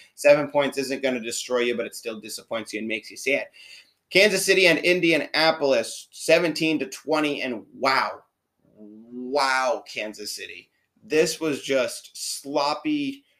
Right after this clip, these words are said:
weird. Remember when we were talking about how Patrick Mahomes and them looked like the best team, you know, even talking about Buffalo week one, we were talking about Buffalo and Kansas City.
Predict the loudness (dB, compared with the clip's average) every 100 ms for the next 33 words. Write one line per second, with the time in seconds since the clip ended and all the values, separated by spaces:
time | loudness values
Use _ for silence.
0 | _ _ _ -12 -8 -2 0 0 0 2
1 | 2 -2 -6 -4 -2 -2 -2 -2 -2 0
2 | 0 2 0 2 0 -2 -4 -4 -4 -4
3 | -6 -2 -2 -2 -4 -2 -2 -4 -4 -6
4 | -6 -2 -2 -4 -6 -6 -6 -8 -8 -8
5 | -8 -8 -6 -6 -6 -6 -6 -2 -4 -2
6 | -2 -2 -4 -4 -4 -4 -8 -6 -6 -4
7 | -4 -2 -2 -4 -4 -4 -4 -8 -8 -8
8 | -6 -6